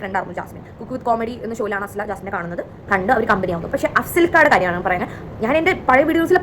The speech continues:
കുറേ കാര്യങ്ങൾ ഇവിടെ റിപ്പീറ്റ് ചെയ്യേണ്ടി വരികയാണ്, because അത് പറയാതെ എനിക്ക് കണ്ടിന്യൂ ചെയ്യാൻ പറ്റുന്നില്ല. So, പല കാര്യങ്ങളും. ഒരു ഒന്നാമത്തെ കാര്യം എന്താണെന്ന് വെച്ച് കഴിഞ്ഞാൽ, അഫ്സൽക്ക, ഞാനും കുറേ പേരും, ടോം, കുറേ പേരും ഞങ്ങൾ, ഉം, എൻഗേജ്മെന്റ് ഫംഗ്ഷൻ ഉണ്ടായിരുന്നു. ഞങ്ങൾ എൻഗേജ്മെന്റ് ഫംഗ്ഷന് പോയിട്ടുള്ള ആൾക്കാരാണ്.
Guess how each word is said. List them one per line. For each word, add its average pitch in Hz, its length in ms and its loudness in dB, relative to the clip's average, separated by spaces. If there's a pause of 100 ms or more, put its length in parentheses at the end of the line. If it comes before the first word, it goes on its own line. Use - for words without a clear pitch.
(100)
കുറേ 302 180 8
കാര്യങ്ങൾ 330 220 4
ഇവിടെ 302 140 2
റിപ്പീറ്റ് - 220 -2
ചെയ്യേണ്ടി 320 240 0
വരികയാണ്, 254 260 8
because 240 220 2
അത് 254 60 -2 (100)
പറയാതെ 240 260 6
എനിക്ക് 277 160 -2
കണ്ടിന്യൂ 254 200 0
ചെയ്യാൻ 294 140 2
പറ്റുന്നില്ല. 269 240 -2 (240)
So, 247 100 6 (280)
പല - 160 8
കാര്യങ്ങളും. 190 280 2 (140)
ഒരു 285 180 4
ഒന്നാമത്തെ 302 260 0
കാര്യം 196 160 4
എന്താണെന്ന് 170 220 0
വെച്ച് 170 100 -6
കഴിഞ്ഞാൽ, 190 160 -2 (1040)
അഫ്സൽക്ക, - 400 2 (600)
ഞാനും 226 300 4 (640)
കുറേ 330 200 10
പേരും, - 120 0 (120)
ടോം, 240 160 8 (200)
കുറേ 294 200 8
പേരും 208 160 2 (120)
ഞങ്ങൾ, 247 180 4 (180)
ഉം, 196 200 2 (960)
എൻഗേജ്മെന്റ് 330 440 6
ഫംഗ്ഷൻ 180 200 -8
ഉണ്ടായിരുന്നു. - 280 -8 (220)
ഞങ്ങൾ 220 200 0
എൻഗേജ്മെന്റ് 208 320 0
ഫംഗ്ഷന് 196 240 -4
പോയിട്ടുള്ള - 220 -2
ആൾക്കാരാണ്. - 280 -4